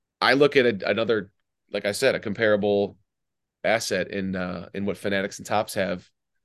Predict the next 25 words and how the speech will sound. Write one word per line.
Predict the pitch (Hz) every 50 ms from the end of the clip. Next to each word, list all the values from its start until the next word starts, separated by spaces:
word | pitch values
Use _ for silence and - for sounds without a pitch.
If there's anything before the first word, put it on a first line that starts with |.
| _ _ _ _ _
with | - 104 101
Star | - - - 117 131 123
Wars. | 95 92 90 85 85 - - - _ _ _ _ _ -
And | 95 95 90 92 90 -
I | - 92
like | 101 107 110 101
collecting | - 107 110 104 101 - 107 104
the | 101
new | 98 104 107
trilogy | - - 117 110 110 98 110 107
autographs. | 101 101 104 98 107 110 104 110 - - - - - _ _ _ _ _ _ _ _
Good | - 135 127 110
luck | 110 113 120 123 -
collecting | - - 117 110 110 - - 117 110 110 104
some | - 113 107
of | 104
the | 101
top | - 110 101 95 101 -
ones. | 107 110 110 113 - - - _
Poe | - 117 107
Dameron, | 101 107 104 104 104 104 107 104 107 104 - - - - - _ _ _ _ _ _
never | - 104 104 87 104
signed | - - 107 101 101 101 98 101 98 -
for | - 107 101
Topps. | 110 107 95 92 92 - - - - -